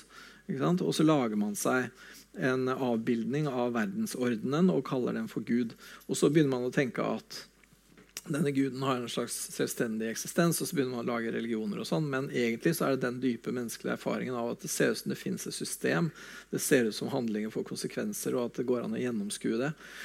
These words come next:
Og det går an å være på god fot med universet, eller på ikke så god fot. Og det går an å være enten å gå med Gud, eller å være en, en synder, da, ikke sant? Og sånn sett så mener da Jordan Peterson at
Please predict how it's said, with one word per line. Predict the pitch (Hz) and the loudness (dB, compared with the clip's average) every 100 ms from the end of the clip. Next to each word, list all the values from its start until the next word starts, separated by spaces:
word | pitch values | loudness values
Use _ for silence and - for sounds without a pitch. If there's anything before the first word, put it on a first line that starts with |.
| - | -6
Og | - | 4
det | 143 | 8
går | 151 131 | 8 8
an | 135 | 6
å | 139 | 2
være | 151 | 2
på | 143 | 6
god | 151 113 | 6 6
fot | - - - | 0 -2 0
med | 123 | 0
universet, | 120 110 135 131 | 0 0 2 2
eller | 117 107 113 | 2 0 0
på | - 123 | 0 -2
ikke | - 113 | -2 -4
så | 110 101 | -2 -2
god | 107 | -2
fot. | - 117 - - - - - - | -2 -4 -4 -18 -20 -20 -20 -8
Og | - 131 | 2 4
det | 135 | 8
går | 131 | 6
an | 120 | 6
å | 135 | 2
være | 139 117 117 127 123 120 | 2 2 0 -2 -2 -4
enten | 147 - 170 131 | -6 -2 -2 0
å | 131 | 0
gå | 123 120 123 | 2 2 2
med | 123 123 | 0 2
Gud, | 127 165 151 | 4 4 4
eller | 127 113 117 | -2 -2 -2
å | 117 | -2
være | 113 107 107 | -2 -2 -4
en, | 110 - | -4 -4
en | 117 | -4
synder, | - 120 110 117 | -2 -2 -2 -4
da, | 120 - - | -4 -8 -8
ikke | - 123 | -6 -4
sant? | 139 160 - - | -6 -6 -12 -4
Og | 135 143 | 0 2
sånn | 131 | 2
sett | 143 | 2
så | 151 | 2
mener | 151 135 113 117 | 4 2 0 -2
da | 113 113 110 117 | -2 -2 -2 -4
Jordan | 113 113 107 | -4 -4 -4
Peterson | 117 - 123 117 117 | -6 -6 -4 -4 -4
at | 110 - - | -6 -10 -14